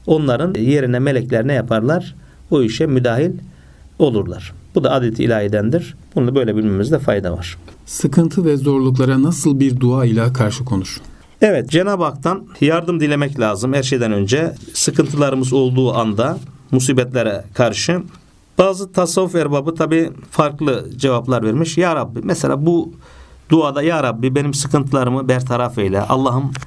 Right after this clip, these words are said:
Speaker 1: kaldıramayacağımız şeylerle bizi imtihan etme. Rabbim içine de bulunmuş olduğum halden, sıkıntıdan sabırla ve metanetle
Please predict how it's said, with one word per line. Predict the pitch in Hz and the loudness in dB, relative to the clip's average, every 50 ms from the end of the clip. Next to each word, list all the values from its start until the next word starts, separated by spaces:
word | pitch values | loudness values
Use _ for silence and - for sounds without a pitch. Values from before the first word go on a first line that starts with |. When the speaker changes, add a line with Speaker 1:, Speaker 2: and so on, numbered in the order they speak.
| - - | -12 -2
Speaker 1:
kaldıramayacağımız | - - 139 135 135 135 135 131 135 127 127 131 127 127 127 | 0 0 2 2 0 -2 -2 0 0 0 2 2 2 0 0
şeylerle | 127 135 127 123 117 113 113 113 113 | 0 0 0 0 0 0 0 0 0
bizi | 113 113 120 117 | 0 2 2 2
imtihan | 113 110 - - 110 107 113 | 2 2 2 0 0 2 2
etme. | 123 117 - - 101 95 92 92 - - - - - - - - | 0 0 0 -2 -2 -2 -2 -4 -8 -12 -16 -20 -20 -10 -4 -2
Rabbim | 131 135 131 127 127 135 139 127 | 0 0 0 0 -2 0 0 -2
içine | - - 139 131 131 127 127 127 123 | -2 -2 0 0 0 0 0 0 2
de | 120 127 131 127 | 2 2 2 2
bulunmuş | 120 120 120 127 123 127 127 | 2 2 2 2 0 0 0
olduğum | 120 117 110 104 107 113 117 120 123 120 127 | 0 0 2 2 2 0 2 0 -2 -2 -4
halden, | - - - 120 120 117 110 113 110 110 113 113 113 - - - | -4 -2 0 0 0 0 0 -2 -2 -2 -2 -4 -8 -10 -12 -10
sıkıntıdan | - - 127 120 123 113 110 107 110 113 117 123 | -8 -6 -2 0 0 0 0 2 0 0 0 0
sabırla | 123 - 120 113 123 123 123 113 | 0 0 0 0 2 0 0 0
ve | 110 | 0
metanetle | 110 107 110 117 120 113 107 98 107 - 123 | 0 0 0 0 0 0 0 -2 0 0 0